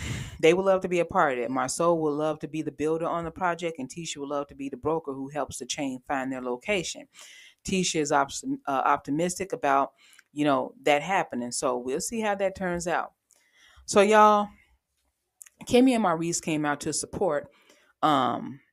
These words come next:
they met up with them down at Black, and they enjoyed some Slutty Vegan. All right, so they were sitting down, they was eating, and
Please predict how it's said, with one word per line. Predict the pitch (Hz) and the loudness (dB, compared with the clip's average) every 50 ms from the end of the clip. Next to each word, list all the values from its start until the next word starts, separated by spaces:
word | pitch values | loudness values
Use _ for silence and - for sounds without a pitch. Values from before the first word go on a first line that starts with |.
| _ _ _ _ - | _ _ _ _ -4
they | 151 151 156 | -2 0 0
met | 165 165 160 | 2 0 0
up | 156 - - | 0 -2 -2
with | 151 151 | -6 -8
them | - 156 151 147 | -6 -4 -4 -2
down | 143 143 139 147 147 | -2 -2 -2 -2 -4
at | 151 151 | -6 -6
Black, | 143 135 131 127 127 127 127 139 | -6 -6 -6 -6 -6 -8 -8 -10
and | 131 123 123 123 | -8 -8 -6 -6
they | 131 127 | -6 -6
enjoyed | 127 127 123 135 131 131 131 131 | -8 -8 -6 -6 -6 -6 -6 -8
some | - 123 | -12 -14
Slutty | - - - 131 131 131 127 | -14 -10 -10 -8 -8 -10 -10
Vegan. | 127 127 127 123 - 127 127 131 - | -10 -12 -12 -10 -10 -10 -12 -10 -8
All | - 127 123 | -8 -6 -4
right, | 123 120 120 - - | -4 -4 -4 -4 -6
so | - 135 123 | -8 -6 -6
they | 123 123 123 | -6 -6 -6
were | 123 123 | -6 -6
sitting | - - 143 127 131 127 | -4 -4 -2 -2 -4 -4
down, | 131 127 127 127 131 | -6 -6 -6 -6 -6
they | 131 127 | -6 -8
was | 127 123 - - | -8 -10 -10 -10
eating, | 131 131 127 127 135 123 - | -8 -8 -8 -8 -10 -10 -10
and | 131 131 127 123 123 | -10 -10 -8 -10 -10